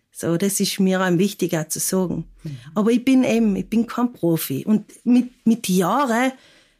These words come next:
Speaker 1: lernt man einfach viel dazu. Wenn man sich für etwas interessiert, dann schaut man vielleicht auch nach und probiert Sachen aus. Und das ist halt auch wie bei allen anderen Sachen auch,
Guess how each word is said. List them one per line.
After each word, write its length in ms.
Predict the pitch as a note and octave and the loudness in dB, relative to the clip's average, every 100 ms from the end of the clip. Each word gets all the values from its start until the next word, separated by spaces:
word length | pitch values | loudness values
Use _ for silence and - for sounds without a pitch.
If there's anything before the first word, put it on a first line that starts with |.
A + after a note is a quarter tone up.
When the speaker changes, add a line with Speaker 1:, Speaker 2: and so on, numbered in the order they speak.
| _ _ - | _ _ -6
Speaker 1:
lernt 300 | F#3 A3+ A3 | 0 2 2
man 120 | A3 | 2
einfach 200 | G#3+ F#3+ | 2 0
viel 160 | A3+ G3 | 0 0
dazu. 300 | F3+ - C#4 | 0 0 2
Wenn 300 | C4+ F#3+ F#3 | 2 2 2
man 100 | E3+ | 2
sich 200 | G3+ - | 0 -2
für 140 | F#3+ | 0
etwas 240 | G3+ - | 0 0
interessiert, 680 | G#3 F#3+ F3+ - B3+ C#4+ C4 | 0 0 0 2 2 2 0
dann 100 | F3 | -2
schaut 260 | F3+ E3+ F3 | 0 -2 -2
man 100 | E3 | -2
vielleicht 320 | F3+ E3 E3+ | -2 -2 -2
auch 60 | |
nach 400 | G3 C4 C4+ B3+ G3+ | 0 2 2 0 0
und 180 | F3 - - - - | -2 -4 -18 -20 -4
probiert 380 | F#3+ G3+ F3+ | 0 2 0
Sachen 360 | - B3 B3 A#3 | 0 0 2 2
aus. 280 | G#3 G3+ - | 2 0 -2
Und 260 | - G#3 | -2 0
das 160 | G3+ G#3+ | 0 0
ist 160 | A#3+ G#3 | 0 2
halt 220 | F#3+ F#3+ | -2 -2
auch 180 | F#3 F3+ | -2 2
wie 160 | A3 | 0
bei 200 | A3+ F#3+ - | 0 -6 -2
allen 220 | A#3 C#4 C#4 | 2 2 2
anderen 300 | A3+ A#3+ A3 | 2 2 0
Sachen 380 | - F#3 D3+ | -2 -2 -4
auch, 280 | D#3 E3 A3 | -2 0 0